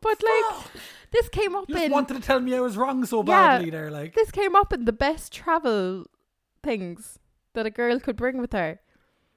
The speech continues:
Speaker 1: It's meant to be
Speaker 2: Who's travelling with that?
Speaker 1: <laughs> a high impact vibrator. It only sets you back, like, sixty euro as well.
Speaker 2: That's all right.
Speaker 1: Um, but you, so you wear it around your neck. It can be discreet.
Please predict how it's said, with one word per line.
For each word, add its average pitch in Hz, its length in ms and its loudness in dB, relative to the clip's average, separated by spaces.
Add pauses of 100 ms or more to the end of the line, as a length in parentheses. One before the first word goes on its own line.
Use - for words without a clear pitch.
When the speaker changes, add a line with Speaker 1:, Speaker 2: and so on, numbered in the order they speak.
(200)
Speaker 1:
It's 214 180 -8
meant 247 160 -2
to 240 60 -8
be 240 80 0
Speaker 2:
Who's 220 220 -2
travelling 403 460 -6
with 427 100 -8
that? 440 220 0 (280)
Speaker 1:
<laughs> - 320 -10
a 262 80 0
high - 440 -4
impact - 880 -10 (100)
vibrator. 208 800 2 (920)
It 262 120 -2
only 339 200 -4
sets 339 240 -8
you 339 60 -6
back, 392 200 -8
like, 214 180 -4
sixty - 360 -12
euro 254 440 -2
as 185 120 -6
well. 220 260 -4 (200)
Speaker 2:
That's - 160 -20
all 113 100 -14
right. 170 200 -10 (300)
Speaker 1:
Um, 311 300 -4
but 330 200 0 (220)
you, 294 200 -6
so 339 100 -8
you 330 160 -2
wear 330 200 2
it 339 60 -4
around 339 220 0
your 330 100 -2
neck. 415 340 -4 (640)
It - 80 -14
can 269 140 -6
be 226 100 -2
discreet. 220 580 -8